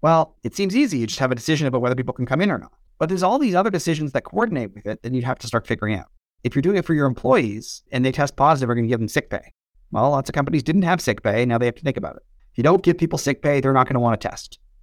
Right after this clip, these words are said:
You need a whole bunch of decisions around health data, 'cause health data is private. And how do we treat them? Turns out you need decisions around toxic waste disposal, because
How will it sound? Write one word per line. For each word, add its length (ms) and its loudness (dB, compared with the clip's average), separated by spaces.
You 100 0
need 120 4
a 60 6
whole 180 0
bunch 200 0
of 60 -2
decisions 380 -2
around 200 -2
health 200 0
data, 200 -4
'cause 100 -10
health 140 0
data 140 0
is 80 -8
private. 400 2
And 120 -2
how 140 4
do 80 2
we 340 -2
treat 220 -8
them? 100 -20
Turns 200 0
out 140 4
you 100 0
need 140 2
decisions 540 -2
around 500 -2
toxic 340 -4
waste 300 -2
disposal, 640 -6
because 560 0